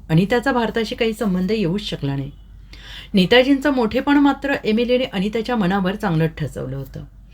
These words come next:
आणि एक फार महत्त्वाची गोष्टही सांगितली की तुझे वडील महापुरुष होते, पण त्यामुळे तू महान होत नाहीस. तुला तुझा मोठेपणा स्वतः सिद्ध करावा लागेल.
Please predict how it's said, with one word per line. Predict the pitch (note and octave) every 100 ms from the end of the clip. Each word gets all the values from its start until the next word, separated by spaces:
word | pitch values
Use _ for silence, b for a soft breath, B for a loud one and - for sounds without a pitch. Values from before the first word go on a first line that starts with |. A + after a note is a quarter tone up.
| B B B
आणि | G#3
एक | A#3 G#3+
फार | C4+
महत्त्वाची | A#3+ A#3+ C#4+ C#4
गोष्टही | A#3 F#3 E3+ A#3+ B3
सांगितली | A#3 G#3 G#3 A3+
की | B3+
तुझे | G3 E3+ A#3+
वडील | C#4 C#4+
महापुरुष | B3+ A#3+ B3 G#3+ G#3
होते, | E3+ D3+ C#3 -
पण | D#3+
त्यामुळे | D#3 F3+ G#3+ A3
तू | A3 B3
महान | B3 A3
होत | A3 F#3 -
नाहीस. | D3 C#3 - -
तुला | E3 F#3+ G#3
तुझा | E3+ G3
मोठेपणा | F3+ D3 G3+ G#3+ E3 G3+ B B B B
स्वतः | - - C#4
सिद्ध | C#4 G#3+ E3
करावा | G#3 F#3+ E3+ D3+
लागेल. | C#3 B2+ C#3